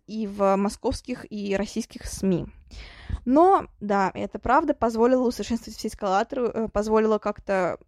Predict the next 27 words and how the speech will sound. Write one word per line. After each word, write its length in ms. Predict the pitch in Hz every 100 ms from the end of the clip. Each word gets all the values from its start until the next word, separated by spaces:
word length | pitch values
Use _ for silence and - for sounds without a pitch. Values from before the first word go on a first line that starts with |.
| _ -
м, 260 | 190 196 202
больше, 340 | 220 220 -
так 120 | 208
скажем, 460 | - 196 202 190 202 _ _ _ - _ - _
обезопасить 680 | 226 226 226 220 233 240 208
всю 120 | 220
систему 460 | - 220 - 240 302
эскалаторов, 560 | - 262 269 277 269 -
поэтому 420 | 220 214 214 202
сейчас, 840 | 214 220 - 214 233 359 - - -
а, 380 | - 214 208 196 - _
они 260 | - 202 262
довольно 360 | 247 208 226 233
безопасные. 800 | 208 196 - 185 - - - - _ _ - _ -
Пусть 180 | 233 226
там 220 | 208 202
двенадцать 480 | 202 202 226 277 262
тонн, 200 | 247 247
тринадцать 460 | 262 208 202 226 226
тонн, 280 | 214 208 214 _
эскалатор 360 | - 196 202
всё 160 | - 196
выдерживает, 460 | 196 196 247 254 254
всё 400 | - 208 220 - -
нормально, 600 | 190 180 185 175 165 - -
не 220 | 202 208
беспокойтесь. 800 | 226 - 190 - 170 165 - -